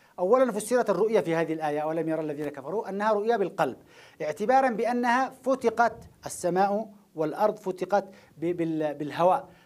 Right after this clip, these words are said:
وجعلت السماء سبعا والأرض سبعا، وذلك لا يرى بالعين، فقال: "أولم يرى الذين كفروا"، أي بقلوبهم، ففسر بهذا السياق تفسيرا معينا. ثم فسرت أن الرؤيا "أولم يرى الذين كفروا" في آية،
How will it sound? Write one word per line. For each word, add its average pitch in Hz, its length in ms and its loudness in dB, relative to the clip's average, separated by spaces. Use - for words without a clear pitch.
وجعلت 185 480 0
السماء 170 440 -4
سبعا 175 560 0
والأرض 165 420 -4
سبعا، 139 400 -2
وذلك 233 400 4
لا 220 160 6
يرى 214 220 6
بالعين، 151 340 -2
فقال: 202 320 2
"أولم 190 360 4
يرى 190 180 2
الذين 185 320 2
كفروا"، 185 280 -2
أي 240 80 2
بقلوبهم، 226 640 4
ففسر 233 500 2
بهذا 202 240 4
السياق 214 400 2
تفسيرا 202 420 0
معينا. 156 440 0
ثم 254 280 2
فسرت 208 480 2
أن 196 200 0
الرؤيا 185 360 2
"أولم 175 300 2
يرى 170 100 0
الذين 165 280 -2
كفروا" 147 400 -6
في 170 340 0
آية، 202 180 6